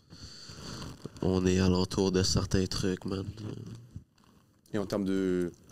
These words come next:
Speaker 2: mettons, de consommation personnelle ?
Speaker 1: Ah, je suis pas, euh, je suis pas un gars qui est très, euh, buzzé comme ça, genre.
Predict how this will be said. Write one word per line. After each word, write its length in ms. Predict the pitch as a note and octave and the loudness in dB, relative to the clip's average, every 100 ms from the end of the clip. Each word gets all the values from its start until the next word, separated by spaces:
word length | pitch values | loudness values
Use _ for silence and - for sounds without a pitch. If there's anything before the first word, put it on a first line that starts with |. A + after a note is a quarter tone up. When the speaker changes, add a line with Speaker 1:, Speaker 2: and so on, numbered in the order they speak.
| - - _ | -20 -20 _
Speaker 2:
mettons, 200 | F#2+ G2 | -10 -4
de 100 | G2+ | -2
consommation 480 | F#2+ G#2 F#2+ G2 G2+ | -2 -4 -4 -4 -4
personnelle ? 400 | F#2 - F#2+ E2+ D#2 - _ _ - - - - - - - | -6 -6 -4 -4 -6 -20 _ _ -20 -20 -18 -16 -16 -16 -6
Speaker 1:
Ah, 140 | - A#2+ | 0 2
je 80 | G2+ | 2
suis 120 | - | -2
pas, 300 | - B2+ A#2+ | 2 4 4
euh, 420 | G#2 G2+ G2 F#2+ - - - - - | 4 4 2 0 -8 -12 -18 -20 -8
je 60 | |
suis 120 | - - | -6 -2
pas 140 | A#2+ | 2
un 100 | G#2+ | 2
gars 160 | F#2 G2+ | 4 2
qui 140 | - | 2
est 100 | F2 | 4
très, 640 | - G2 F#2 F2 E2+ D#2+ | 6 6 6 6 4 2
euh, 60 | F2+ - - - | 0 -4 -10 -8
buzzé 520 | - F2+ F#2+ F2+ F#2 F2+ | -8 -2 0 0 0 -2
comme 180 | F2 | -4
ça, 240 | E2+ F#2+ F2 | -4 -4 -4
genre. 200 | - | -6